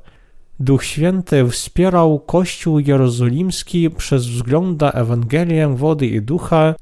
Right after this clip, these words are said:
nie na żadne osoby i udzielił mu także ulgi materialnej. W tym czasie w Izraelu wielu zostało pobitych, wtrąconych do więzienia,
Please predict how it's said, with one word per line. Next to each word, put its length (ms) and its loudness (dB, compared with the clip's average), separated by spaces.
nie 240 0
na 160 2
żadne 420 2
osoby 680 0
i 120 4
udzielił 640 4
mu 220 2
także 540 0
ulgi 460 -2
materialnej. 1000 0
W 100 -16
tym 240 0
czasie 380 0
w 100 -6
Izraelu 720 2
wielu 380 0
zostało 580 0
pobitych, 800 0
wtrąconych 720 0
do 120 0
więzienia, 720 0